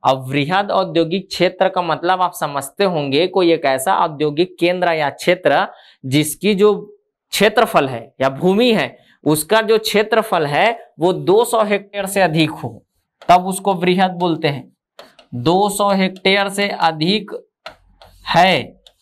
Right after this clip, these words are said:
तब वह वृहद औद्योगिक क्षेत्र कहलाता है। कहने का मतलब इस पांचों का जो जियोग्राफिकल एरिया है गवर्नमेंट जो अलॉट की है इंडस्ट्रियल डेवलपमेंट के लिए वो दो सौ हेक्टेयर से अधिक हो। तो सबसे बड़ा इन पांचों में कौन है? तो सिलतरा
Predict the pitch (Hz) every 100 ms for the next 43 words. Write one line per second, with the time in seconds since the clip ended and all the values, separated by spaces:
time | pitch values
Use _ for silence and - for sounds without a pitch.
0 | - 185 202 202 196 196 160 170 170 196
1 | 196 185 185 160 180 170 185 - 185 185
2 | 185 180 170 160 151 156 139 113 _ _
3 | - 147 151 185 196 196 190 185 185 185
4 | 185 147 147 170 196 202 196 190 185 143
5 | 160 190 196 190 190 185 185 170 151 180
6 | 180 147 156 190 170 135 143 147 143 185
7 | 196 180 180 151 147 170 - 185 165 156
8 | 180 165 147 - 160 180 165 160 170 185
9 | 180 165 160 135 151 220 - _ _ 156
10 | 175 165 196 196 165 139 - 131 160 202
11 | 147 123 110 - _ _ _ - _ _
12 | _ 180 175 - 165 - - 254 254 247
13 | 247 247 247 233 247 240 233 226 208 175
14 | 147 180 175 202 202 202 214 214 170